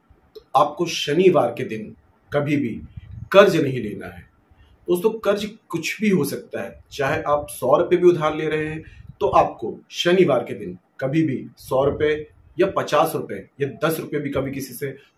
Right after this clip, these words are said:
उधार में नहीं लेना है, क्योंकि इस दिन लिया हुआ कर्ज कर्ज को और बढ़ा देता है और ये जिंदगी में बढ़ता ही चला जाता है, कभी भी जाने का नाम नहीं लेता है। तो दोस्तों, ध्यान रहे,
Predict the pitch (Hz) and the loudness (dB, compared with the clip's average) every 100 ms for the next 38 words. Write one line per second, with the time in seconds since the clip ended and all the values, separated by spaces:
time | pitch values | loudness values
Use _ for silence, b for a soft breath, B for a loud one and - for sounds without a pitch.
0 | 143 139 131 139 147 143 - 127 131 127 | -8 -4 0 0 0 -4 -6 -6 -6 -4
1 | 135 107 104 90 - b b _ 190 208 | -4 -4 -6 -12 -18 b b _ -6 -6
2 | - - 214 180 202 151 143 135 120 104 | -6 0 0 4 4 6 2 0 -2 -4
3 | - _ _ 139 127 - - - - - | -6 _ _ 2 2 0 -10 -20 -12 -2
4 | 151 151 - 120 135 117 117 117 139 117 | -2 -2 -4 -2 -4 -6 -8 -4 -4 -4
5 | 104 92 101 - _ _ _ - 127 151 | -10 -14 -18 -20 _ _ _ -8 -4 -2
6 | 151 143 143 143 143 143 - 117 127 127 | 0 0 -2 2 4 4 2 -6 -2 -2
7 | 151 143 123 110 104 95 - 98 - - | -2 -4 -4 -6 -6 -8 -12 2 6 6
8 | - - 180 202 175 151 143 139 135 127 | 4 2 2 2 0 0 2 0 -2 -2
9 | 117 123 120 113 104 - 98 - b b | -2 -2 -4 -6 -10 -12 -14 -16 b b
10 | b - 110 156 180 151 127 147 170 170 | b -10 -6 -2 0 -2 -2 -2 0 -2
11 | 165 | -4